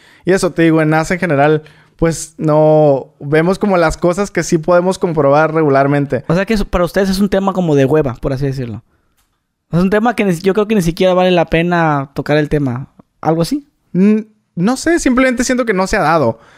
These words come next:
Speaker 1: Por lo menos en mi caso. A lo mejor hay muchas personas que sí, sí se, se les ha dado. Pero como yo no soy mucho de, de ese tema, pues también, ah, creo que no. <laughs> No, no le he dado.
Speaker 2: Bueno, háblanos de cosas que la nasa no puede explicar.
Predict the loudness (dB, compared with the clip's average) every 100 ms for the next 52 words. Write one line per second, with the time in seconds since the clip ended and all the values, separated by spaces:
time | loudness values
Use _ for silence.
0 | _ -2 0 0 0 0 0 0 0 0
1 | 0 2 2 2 0 -2 -4 -4 -4 -4
2 | -4 2 2 2 -2 _ _ _ -2 -2
3 | 2 2 2 0 -2 -2 0 0 0 0
4 | 2 4 2 0 -6 _ -4 -2 0 0
5 | 0 0 0 0 0 2 2 2 2 2
6 | 0 -2 -2 -2 -2 -2 -2 -2 0 -2
7 | -2 -4 -2 -2 0 -2 -8 _ _ _
8 | _ -4 -2 0 0 0 -4 -4 -2 0
9 | -2 -6 -8 -2 0 0 0 0 0 0
10 | -2 0 0 0 -4 _ _ _ -2 -2
11 | 0 -4 0 0 2 0 0 -2 -2 -2
12 | -2 -4 -8 -8 -8